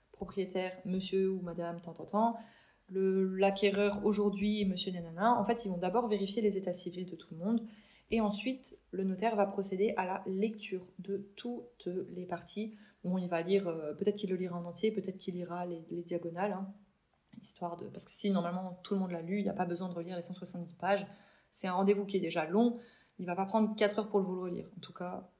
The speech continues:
moi, ils l'ont pas relu en entier. Vous devez avoir lu, lu et relu votre acte, donc le... il est probable que le notaire ne vous relise pas toutes les moindres lignes. En revanche,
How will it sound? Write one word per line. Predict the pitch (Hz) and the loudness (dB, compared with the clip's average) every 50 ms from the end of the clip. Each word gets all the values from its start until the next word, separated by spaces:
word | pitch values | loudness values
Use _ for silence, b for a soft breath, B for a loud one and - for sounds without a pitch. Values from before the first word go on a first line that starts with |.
| _ _ _ _ - | _ _ _ _ -10
moi, | 175 180 185 | -8 -8 -8
ils | 180 | -8
l'ont | 175 170 165 165 147 - _ _ _ _ | -10 -12 -14 -16 -20 -20 _ _ _ _
pas | - 208 196 | -6 -4 -4
relu | 185 180 185 | -4 -4 -6
en | 190 180 | -6 -8
entier. | 175 165 165 - - 202 226 233 226 - - - | -8 -10 -10 -4 0 2 2 2 2 -2 -8 -6
Vous | - 190 | -2 0
devez | 190 196 190 196 | 0 4 6 6
avoir | 196 180 180 190 180 180 | 6 6 4 2 0 2
lu, | 190 190 220 240 254 262 - 196 | 2 2 4 4 4 2 2 2
lu | 202 214 233 233 - - | 2 2 2 2 2 0
et | 185 185 | 2 4
relu | 185 220 220 226 | 6 6 6 6
votre | 202 196 185 - - 185 | 4 2 0 0 2 2
acte, | 196 202 - - - | 2 2 2 -2 -6
donc | 185 180 180 - | -6 -6 -6 -6
le... | 185 180 175 170 - | -6 -6 -6 -6 -8
il | 175 175 175 | -8 -8 -8
est | 180 180 - _ _ | -8 -10 -12 _ _
probable | _ - - 220 196 196 185 190 196 190 B B B B B B B B _ | _ -2 2 4 6 6 6 6 2 -2 B B B B B B B B _
que | - - | 0 2
le | 202 202 196 | 4 6 6
notaire | 190 180 - 202 196 196 | 4 4 4 2 2 2
ne | 185 175 | 2 0
vous | 170 170 185 | -2 -4 2
relise | 190 196 196 196 196 - | 4 4 4 4 2 2
pas | - - 208 208 208 - - - - - | 4 6 6 6 6 4 0 -8 -12 -6
toutes | - 240 226 226 - | -4 -4 -4 -4 -2
les | - 190 185 | -2 0 2
moindres | 190 208 226 208 190 175 | 4 4 4 4 4 2
lignes. | 175 180 190 190 196 | 0 0 0 0 2
En | - 214 | 2 4
revanche, | 208 214 202 185 190 185 202 214 - - | 6 6 4 4 2 2 0 0 -2 -6